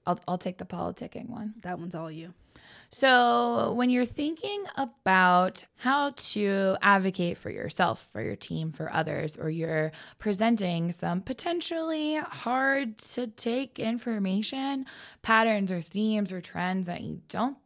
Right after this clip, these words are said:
Speaker 1: think people will necessarily be on board with, one of the first things we always do is talk to what we call an executive sponsor,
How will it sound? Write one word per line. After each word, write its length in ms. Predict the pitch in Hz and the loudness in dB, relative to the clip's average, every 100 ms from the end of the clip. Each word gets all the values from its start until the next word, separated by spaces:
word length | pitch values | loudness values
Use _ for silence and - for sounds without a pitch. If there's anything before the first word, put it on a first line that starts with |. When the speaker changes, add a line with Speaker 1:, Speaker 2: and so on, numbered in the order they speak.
| - | -4
Speaker 1:
think 220 | 311 311 _ - | -4 -4 _ -4
people 480 | 302 311 311 302 | -2 -2 -2 -2
will 160 | 285 277 | 0 0
necessarily 680 | 262 269 269 - 214 220 220 | 0 -2 -4 -4 -2 0 0
be 200 | 202 196 | -2 -2
on 200 | 196 190 | -2 -2
board 360 | 185 165 175 196 | -4 -2 0 0
with, 300 | 262 294 302 - | 0 0 -2 -2
one 160 | 254 311 | 2 2
of 100 | 269 | 2
the 80 | |
first 340 | 240 - 302 294 | -2 0 0 0
things 240 | 311 302 | -4 -2
we 100 | 262 | -2
always 440 | - 190 208 233 202 | 2 4 4 0 0
do 240 | 190 190 | 0 0
is 180 | 190 185 | 0 0
talk 260 | 220 262 - | 2 4 2
to 320 | 330 330 - | -2 -2 -4
what 160 | - 202 | -2 0
we 100 | 202 | 0
call 140 | 196 | 0
an 80 | 190 | 0
executive 460 | 175 165 165 - 160 | 0 -2 -4 -4 -6
sponsor, 680 | - - 92 82 - 76 | -6 -4 -4 -4 -4 -4